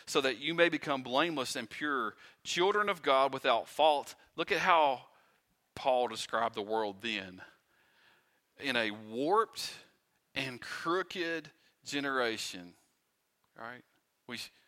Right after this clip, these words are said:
we say stuff like that all the time. The world is dark.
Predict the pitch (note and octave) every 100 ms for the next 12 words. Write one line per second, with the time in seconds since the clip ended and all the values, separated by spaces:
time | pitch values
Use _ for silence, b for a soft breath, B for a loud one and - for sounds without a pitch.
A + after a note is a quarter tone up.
0 | b b - C3 - C#3 B2+ G#2+ - F#2+
1 | G#2 G2 G2+ G2+ G2+ G2 G2 _ _ _
2 | _ _ _ _ _ _ _ _ _ _
3 | _ _ _ _ _ _ _ _ _ _
4 | _ _ _ _ _ _ _ _ _ _
5 | _ _ _ _ _ _ _ _ - A2+
6 | C#3+ C3 G2 G2+ A#2+ B2+